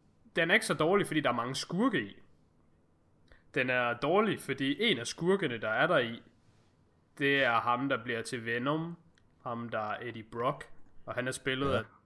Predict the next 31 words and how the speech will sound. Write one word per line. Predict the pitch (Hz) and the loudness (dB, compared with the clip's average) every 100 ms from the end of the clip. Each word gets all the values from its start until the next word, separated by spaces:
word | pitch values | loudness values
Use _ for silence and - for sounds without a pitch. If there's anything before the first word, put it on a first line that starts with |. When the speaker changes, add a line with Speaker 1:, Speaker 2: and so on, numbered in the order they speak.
| _ | _
Speaker 1:
Topher | - - 120 - 113 | -8 -4 -6 -6 -10
Grace. | 120 113 113 131 151 - - - _ _ _ _ _ _ | -6 -4 -2 -2 -4 -6 -12 -18 _ _ _ _ _ _
Og | - | -6
han | 117 | 6
er | 139 - 143 | 8 8 6
bare | |
sådan | - - - - - - - - - - - - - - | 2 -16 -20 -20 -20 -20 -20 -20 -20 -20 -20 -20 -20 -18
<coughs> | 113 | -14
nederen. | 110 135 117 - - - - _ _ _ | -6 -4 -4 -8 -20 -20 -20 _ _ _
Han | - 214 226 226 - | 4 4 4 -4 0
er | 165 | 4
bare | 139 139 | 6 4
Speaker 2:
Hmm. | 156 | 2
Speaker 1:
sådan | 160 156 | -6 -14
ligesom, | 147 143 156 131 123 | -10 -6 -2 -2 -2
øh, | 117 113 113 113 113 - _ - _ _ _ _ _ _ _ _ _ | -4 -4 -4 -6 -10 -18 _ -20 _ _ _ _ _ _ _ _ _
Kristen, | - 170 143 143 123 123 | -2 -2 -2 -6 -8 -6
øh, | 117 113 113 113 110 110 110 113 - _ _ _ _ _ _ _ _ _ _ _ _ | -6 -4 -4 -4 -6 -6 -8 -10 -16 _ _ _ _ _ _ _ _ _ _ _ _
Hayden. | - 151 208 123 - _ _ - | -2 0 0 -8 -14 _ _ -18
Er | - | -10
Hayden | 156 220 160 | -8 -8 -10
sådan? | 131 113 - | -14 -18 -18
Er | |
det, | 135 | -8
den | 196 | -6
hedder? | 185 143 | -6 -8
Ham, | - - | -12 4
der | 165 | 6
Speaker 2:
Hayden | 104 | 6
Speaker 1:
spiller | 101 98 | 0 -2
Speaker 2:
Christensen. | 117 - 90 - - | -2 -4 -8 -10 -14